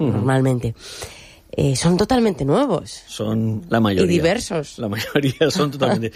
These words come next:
Speaker 2: <laughs>
Speaker 1: Sí, pero lo que te comentaba antes, su trayectoria profesional, yo creo que estamos tocando todos los ámbitos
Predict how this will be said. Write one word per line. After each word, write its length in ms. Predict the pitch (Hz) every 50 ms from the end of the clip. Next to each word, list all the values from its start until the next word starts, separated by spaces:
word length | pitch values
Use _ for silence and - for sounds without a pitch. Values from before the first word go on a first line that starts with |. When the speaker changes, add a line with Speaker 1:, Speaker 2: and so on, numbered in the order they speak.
| - -
Speaker 2:
<laughs> 120 | - - -
Speaker 1:
Sí, 260 | - 175 247 277 240
pero 220 | - 139 123 117 113
lo 300 | 117 135 - 139 135 131
que 80 | 131
te 100 | 127 120
comentaba 400 | 120 120 123 117 113 156 156 147
antes, 480 | 143 160 156 - 117 95 87 - - - - - - - - -
su 180 | - - 143 139
trayectoria 520 | 135 127 123 120 120 117 143 156 165 175
profesional, 480 | - 170 165 175 - 170 170 170 170 170
yo 80 | 175
creo 120 | 170 175 170
que 100 | 175 143
estamos 360 | 120 - - 131 147 156 147
tocando 500 | - 147 147 147 151 147 151 151 151 151
todos 300 | 147 - - 147 151 143
los 160 | 143 123 - -
ámbitos 640 | 127 139 135 127 90 - - 82 78 71 73 -